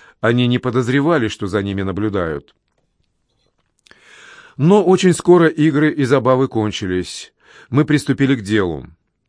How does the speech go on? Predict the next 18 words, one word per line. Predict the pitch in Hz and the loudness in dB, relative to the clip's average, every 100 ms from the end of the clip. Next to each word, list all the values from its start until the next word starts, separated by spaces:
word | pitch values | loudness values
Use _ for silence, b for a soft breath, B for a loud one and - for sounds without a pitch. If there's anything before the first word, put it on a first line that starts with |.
| _ | _
Вселившись | - 151 170 180 160 156 - - - _ | -6 0 2 2 2 0 -2 -18 -20 _
в | - | -2
эту | 151 135 | 0 2
гостиницу | 131 123 147 135 120 - 120 107 - | -2 -2 -2 -2 -2 -2 0 0 -2
по | 123 | -4
фальшивым | - 107 - 110 98 | -2 -4 -2 -4 -4
паспортам, | 92 110 - 113 - 156 151 85 b b b b b b b b b | -4 -6 -2 -4 -2 -4 -2 -6 b b b b b b b b b
мы | 165 | 0
составили | 196 175 196 185 175 | 2 0 0 2 2
подробный | 165 151 160 151 151 143 | 2 2 2 2 2 0
отчет | 139 156 151 | 0 -2 -2
обо | 127 120 123 | -2 -2 -2
всем, | - 143 | 0 -4
что | 123 - 120 | -2 -2 0
узнали, | 110 110 113 117 131 139 - | 0 -2 -2 -2 -2 -4 -4
увидели | 117 101 110 101 110 | -2 -2 -4 -4 -2
и | 110 107 117 | -2 -2 -8
пережили. | - 120 107 90 80 73 67 58 | -6 -2 0 -2 -8 -10 -12 -14